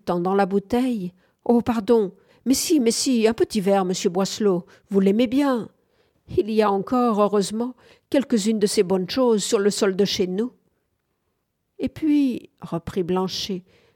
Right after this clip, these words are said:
pourquoi juger d'un temps et d'une société sur un de ces aspects passagers ? D'abord, en effet, comme l'observe madame Ambras, ce que voit Boisselot n'est que ce que voit Boisselot.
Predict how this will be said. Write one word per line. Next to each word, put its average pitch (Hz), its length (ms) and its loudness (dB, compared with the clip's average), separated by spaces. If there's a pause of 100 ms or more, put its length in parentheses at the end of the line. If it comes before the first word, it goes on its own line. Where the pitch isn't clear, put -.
(120)
pourquoi 269 280 0
juger 196 340 2
d'un 190 220 0
temps 214 280 2
et 180 100 0
d'une 185 240 -2
société 196 640 -4 (260)
sur - 380 0
un 240 120 2
de 208 100 2
ces 190 260 -2
aspects - 260 -4
passagers ? 180 680 -4 (920)
D'abord, 175 480 0
en 160 140 -4
effet, 214 460 0
comme 196 220 -2
l'observe 196 420 0
madame 175 320 -4
Ambras, 175 420 -6 (440)
ce - 160 -6
que - 140 0
voit 190 240 0
Boisselot 190 680 -2 (320)
n'est 240 140 4
que 240 220 0
ce - 200 -2
que 262 140 0
voit 185 240 2
Boisselot. 196 680 -2